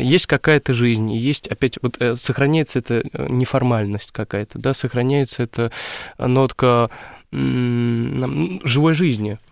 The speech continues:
ну, скажем так, да, н-, потому что очень часто выхолощено, м, на многих приходах это, ну, вот я, когда и в, в Фоме работал, там об этом много слышал, и это такая главная боль, да, современного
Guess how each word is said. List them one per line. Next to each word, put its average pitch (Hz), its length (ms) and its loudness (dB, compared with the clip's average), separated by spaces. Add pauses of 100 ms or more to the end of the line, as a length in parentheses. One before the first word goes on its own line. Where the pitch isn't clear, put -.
(160)
ну, 117 160 -2
скажем 110 280 -2
так, - 160 -6
да, 127 140 0
н-, 131 440 2
потому 127 280 2
что - 160 -4
очень 123 180 -2
часто - 320 -2
выхолощено, 120 640 -2
м, - 680 -8
на 110 60 -2
многих 117 320 0
приходах - 480 -4
это, - 200 -6
ну, 117 120 -2
вот 117 160 -2
я, 107 220 0
когда 110 260 2
и 110 60 2
в, - 160 -8
в 113 260 -2
Фоме 143 320 2
работал, 123 600 -4
там 107 200 -8
об 113 120 -6
этом 113 200 -6
много 110 440 -6
слышал, 123 440 0
и 104 80 0
это 113 200 -10
такая - 320 -14
главная 120 340 -4
боль, 113 200 -6
да, 127 140 -6
современного 110 500 -4